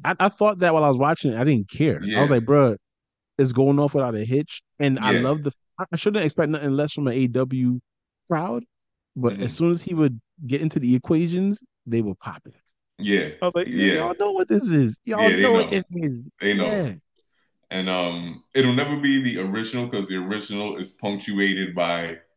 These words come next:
Speaker 2: the, the constant stammering and mistakes that Scott Steiner was known for in that run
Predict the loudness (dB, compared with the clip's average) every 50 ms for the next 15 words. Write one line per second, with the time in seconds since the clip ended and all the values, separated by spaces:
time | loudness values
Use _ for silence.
0 | _ _ _ _ _ _ _ _ _ _ _ -16 -10 -6 -2 0 0 0 0 -2
1 | -4 -4 -6 -8 -10 -10 -8 -4 -2 0 0 0 -2 -6 -6 -4 -4 -4 -4 -6
2 | -12 -8 -4 -2 0 0 0 0 -2 -2 0 0 0 0 0 0 -2 -4 -4 -4
3 | -4 -4 -4 -6 -8 -10 -10 -8 -4 -2 -2 -2 -4 -6 -6 -8 -8 -8 -12 -12
4 | -10 -10 -10 -8 -6 -4 -4 -4 -4 -6 -8 -8 -8 -8 -6 -6 -6 -6 -6 -6
5 | -4 -4 -4 -6 -8 -8 -6 -4 -4 -4 -4 -4 -6 -6 -4 -4 -6 -6 -8 -10